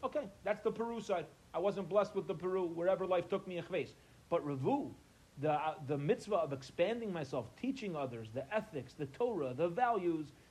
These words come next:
that anybody has a zechus to do. Yered ze Moshe. Yered is Moshe. V'lo min Yered. Why does Moshe Rabbeinu have a name of Yered? She Yorad lehem Yisrael man biyama. Because it came down from the word Yerida. The man came down from Shemayim in his chus. Gedar. Why was he called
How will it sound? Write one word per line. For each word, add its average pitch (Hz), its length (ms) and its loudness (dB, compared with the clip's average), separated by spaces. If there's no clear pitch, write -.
that 196 340 2
anybody 156 680 0
has 143 360 2
a 127 260 0
zechus 139 420 2
to 156 80 0
do. 123 220 -4
Yered 202 440 8
ze 175 80 6
Moshe. 202 380 0
Yered 202 260 6
is 196 120 8
Moshe. 190 280 2
V'lo 165 180 4
min 196 140 0
Yered. 190 520 6
Why 170 120 6
does 170 100 4
Moshe 185 220 2
Rabbeinu 170 460 2
have 165 160 2
a 160 40 0
name 165 220 2
of 139 100 0
Yered? 165 380 4
She 151 220 -2
Yorad 196 280 8
lehem 180 200 4
Yisrael 175 500 4
man 175 280 2
biyama. 175 400 2
Because 139 360 -2
it 151 140 -6
came 190 280 -4
down 175 280 0
from 143 120 -8
the 147 60 -2
word 156 200 0
Yerida. 170 500 2
The 147 80 0
man 180 220 2
came 175 200 -2
down 180 180 0
from 147 160 -6
Shemayim 175 380 -2
in 165 100 2
his 165 180 4
chus. 165 240 2
Gedar. 151 360 4
Why 160 160 2
was 175 160 2
he 156 80 0
called 156 340 2